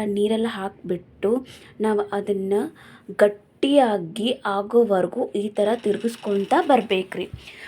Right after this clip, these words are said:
ಮತ್ತು ಅದ್ರೊಳಗೆ ಗಂಟು ಆಗದೇ ಇರೋ ಥರ ನೀವು ಅದನ್ನ ಗಟ್ಟಿಯಾಗಿ ಈ ಥರ, ಆ, ತಿರುಗಿಸ್ಕೊಂತ ಬಂದ್ರೆ ತುಂಬ ಚೆನ್ನಾಗ್ ಬೆಂದು ಬರುತ್ತೆ. ಮತ್ತು ಇದ್, ಆ, ಹಪ್ಪಳ ಆಗ್ಲಿಕ್ಕೆ ಚೆನ್ನಾಗಿರುತ್ತೆ.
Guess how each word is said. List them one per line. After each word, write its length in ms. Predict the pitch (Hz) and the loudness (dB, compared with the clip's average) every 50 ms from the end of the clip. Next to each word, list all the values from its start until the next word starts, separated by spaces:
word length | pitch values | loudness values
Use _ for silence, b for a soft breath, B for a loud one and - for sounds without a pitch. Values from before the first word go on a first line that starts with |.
| B - | B 4
ಮತ್ತು 480 | 254 262 330 359 359 - - 254 269 - 262 | 6 6 6 6 4 2 0 0 0 2 4
ಅದ್ರೊಳಗೆ 440 | 254 254 262 247 208 247 214 202 - - | 6 6 6 6 4 2 0 -2 0 0
ಗಂಟು 340 | 302 - 262 262 - - - | 0 2 2 0 -4 -2 -2
ಆಗದೇ 520 | 208 202 208 226 214 196 190 269 277 277 262 | -4 -4 -4 -6 -2 4 6 8 8 8 8
ಇರೋ 220 | 247 247 247 247 | 6 4 4 2
ಥರ 200 | 247 240 226 226 220 220 | 2 2 2 2 2 0
ನೀವು 320 | 214 214 208 202 196 190 | 0 0 0 2 4 4
ಅದನ್ನ 280 | 196 190 185 196 196 240 330 - - 208 | 4 4 4 4 4 4 2 2 0 -4
ಗಟ್ಟಿಯಾಗಿ 920 | 185 - 214 202 - _ _ _ - 311 302 285 233 202 170 214 320 403 B B B B B B B 233 | -6 -4 -4 -4 -4 _ _ _ 2 6 6 6 6 4 0 -2 -4 -6 B B B B B B B 6
ಈ 140 | 294 381 | 6 8
ಥರ, 200 | 392 349 294 254 240 240 302 381 B B B B B B B B | 8 8 6 6 6 4 2 -2 B B B B B B B B
ಆ, 60 | 220 226 214 208 202 196 196 190 185 - - - - - - - | 0 2 2 2 2 4 2 2 2 0 -4 -10 -20 -6 0 2
ತಿರುಗಿಸ್ಕೊಂತ 640 | 262 269 233 285 302 302 - 285 285 285 277 277 285 262 | 2 4 4 4 2 2 2 2 2 4 4 2 0 0
ಬಂದ್ರೆ 420 | 202 190 202 196 190 190 226 285 | 0 0 -2 -2 -2 -2 -2 -4
ತುಂಬ 340 | - - - 226 226 226 240 285 | -4 -2 -4 -2 0 0 0 -2
ಚೆನ್ನಾಗ್ 400 | - - 233 208 196 214 233 214 | -2 -4 -6 -4 -4 -4 -4 -4
ಬೆಂದು 360 | 185 185 170 165 180 208 269 | -2 -2 -2 0 0 0 2
ಬರುತ್ತೆ. 600 | 233 247 220 175 170 170 - 240 330 370 - - 202 | 4 6 6 6 4 2 0 -2 -2 -2 -4 -6 -6
ಮತ್ತು 440 | 202 196 - 311 - - B B B B B B B B B - | -4 -4 -4 -6 -6 -10 B B B B B B B B B -8
ಇದ್, 180 | 233 214 190 196 - - - 226 | -8 -8 -8 -8 -12 -4 -2 0
ಆ, 180 | 226 220 214 | 0 0 0
ಹಪ್ಪಳ 320 | 214 214 214 - - 277 302 277 - - - | -2 -6 -2 2 4 4 4 4 2 0 -2
ಆಗ್ಲಿಕ್ಕೆ 440 | - 226 226 220 214 202 - - - 571 - - - - | -4 -4 -2 -4 -4 -4 0 0 0 0 0 -4 -8 -2
ಚೆನ್ನಾಗಿರುತ್ತೆ. 580 | - 330 302 254 220 196 190 - - - B | 2 2 4 4 4 2 0 -2 -4 -12 B